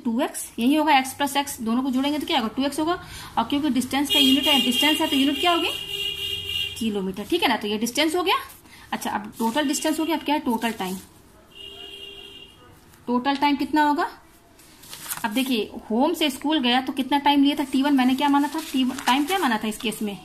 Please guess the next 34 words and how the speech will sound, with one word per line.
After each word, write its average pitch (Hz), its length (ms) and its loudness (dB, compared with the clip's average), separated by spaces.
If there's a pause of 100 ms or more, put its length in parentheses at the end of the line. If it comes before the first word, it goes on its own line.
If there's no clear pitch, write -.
(160)
टी 262 100 4
वन 330 140 4
माना 339 200 4
था। 381 180 -4 (640)
और 220 120 2
जब 294 160 2 (160)
case 311 260 0
two 294 100 2
में 294 120 4
जब 254 180 2
वो 285 280 2
return 269 440 4
same 269 280 2
route 277 120 2
से 294 80 -2
वापस 247 320 2
गया 285 100 -2
तो 285 100 -4
time 262 220 4
मैंने 285 160 4
क्या 285 180 0
माना 285 140 2
था, 294 80 -2
टी 285 200 0
टू। 349 180 -2 (760)
तो 370 160 4 (1400)
जब 226 200 0
home 269 220 2
से 320 140 0
school 294 260 -2
गया 285 120 2
तो 311 100 2
तब, 262 340 0
तब, 247 120 -4